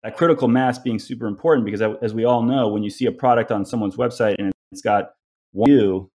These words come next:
you know, that doesn't exactly inspire confidence. So, but how does a, a smaller retailer, in fact, how does even a ten,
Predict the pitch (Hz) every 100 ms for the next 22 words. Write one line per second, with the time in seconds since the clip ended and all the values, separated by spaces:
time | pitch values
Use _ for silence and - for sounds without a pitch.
0 | _ _ _ _ 104 101 113 131 120 113
1 | 95 110 107 101 98 - 101 98 95 95
2 | 95 - _ _ - 113 113 85 71 57
3 | - _ _ - 101 101 139 143 123 113
4 | - - 104 - 120 - 123 123 117 104
5 | 127 139 120 95 92 92 123 104 - _
6 | _ _ 143 151 135 127 110 92 - -
7 | 127 127 120